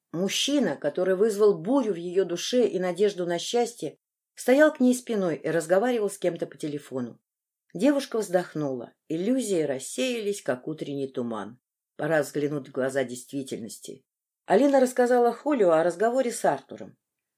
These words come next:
"Поможешь мне? Только надо сделать так, чтобы Карлос не потащился за нами следом. Иначе Антонио увезут, и все осложнится".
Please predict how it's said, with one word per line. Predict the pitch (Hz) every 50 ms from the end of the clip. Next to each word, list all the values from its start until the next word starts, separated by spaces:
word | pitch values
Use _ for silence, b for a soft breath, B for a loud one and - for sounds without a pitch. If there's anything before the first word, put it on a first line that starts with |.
| _ _ _ _ _ _ _
"Поможешь | - 151 175 233 277 269 226 196 - -
мне? | 156 147 127 - - _ _ _ _ _ _ _ _ _
Только | - 190 190 190 208
надо | 196 190 190 190 190
сделать | 180 170 190 190 190 190 190
так, | - 226 226 220
чтобы | - - 170 160 180 180
Карлос | - 202 202 190 180 165 - -
не | 175 175
потащился | - - 190 180 185 - 196 185 - 180 160
за | 156 170
нами | 165 165 160 160 160
следом. | 156 - - 156 147 135 127 127 123 - _ _ _ _ _ _ _ _
Иначе | - 190 233 269 254 - 208
Антонио | 196 190 180 - 226 214 202 202 196 190
увезут, | 185 175 160 180 175 156 156 139 139 - 139
и |
все | - - - 190
осложнится". | 175 175 - 160 156 143 139 147 139 131 - - - 139 131